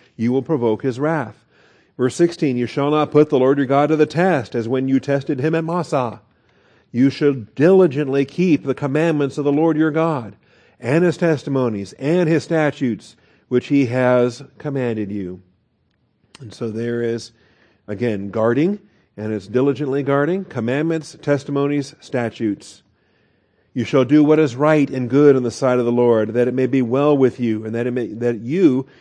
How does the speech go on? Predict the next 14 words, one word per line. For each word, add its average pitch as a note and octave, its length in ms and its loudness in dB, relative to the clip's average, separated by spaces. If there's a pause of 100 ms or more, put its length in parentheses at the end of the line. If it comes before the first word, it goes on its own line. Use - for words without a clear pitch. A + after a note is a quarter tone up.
(160)
may C3+ 200 4
go C#3+ 280 6
in C#3 260 4
and B2+ 140 0
possess C3 600 0
the B2+ 80 -6
good D3+ 240 2
land D3 360 0
which A#2+ 140 -4
the B2 100 -4
Lord C3 300 2
swore B2 500 0
to B2 140 -8
give A2+ 460 0